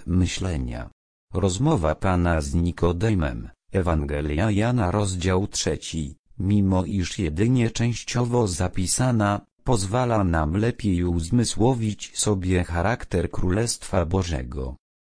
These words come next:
Niewątpliwie główne punkty ich rozmowy wspomniane są po to, abyśmy w oparciu o nie mogli od razu określić przebieg całości, którą możemy sparafrasować w następujący sposób:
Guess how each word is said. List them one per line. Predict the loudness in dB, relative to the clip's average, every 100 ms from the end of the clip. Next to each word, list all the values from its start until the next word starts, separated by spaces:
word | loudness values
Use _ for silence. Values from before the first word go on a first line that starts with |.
| -4
Niewątpliwie | 2 2 4 2 2 -2 -2 0 0 -2
główne | -2 -2 0 2 0 2
punkty | 2 2 0 -2 -2 -2
ich | -2 -2 -2 -4
rozmowy | -2 0 2 2 0 -2
wspomniane | -4 -4 -2 0 2 0 0 0 -2
są | -2 0 0
po | 0 -2
to, | 0 -2 -4 _ -4
abyśmy | -2 0 0 2 4 4
w | 2
oparciu | 0 0 -2 -2 -4 -2
o | -4 -4
nie | 0 2
mogli | 2 2 0 0
od | 0 0 0
razu | 0 2 2
określić | 2 0 0 -2 -4 -6 -6 -6
przebieg | -6 -2 0 0 0 -2 -4
całości, | -2 0 -2 -4 -8 -8 -10 -10 -14 _ -10
którą | -2 2 4
możemy | 4 2 2 2 2
sparafrasować | 0 0 0 0 0 2 2 0 0 2 0 0
w | -6 0
następujący | 0 0 2 0 2 0 2 2 0 -2
sposób: | -2 0 0 0 -4 -6 -10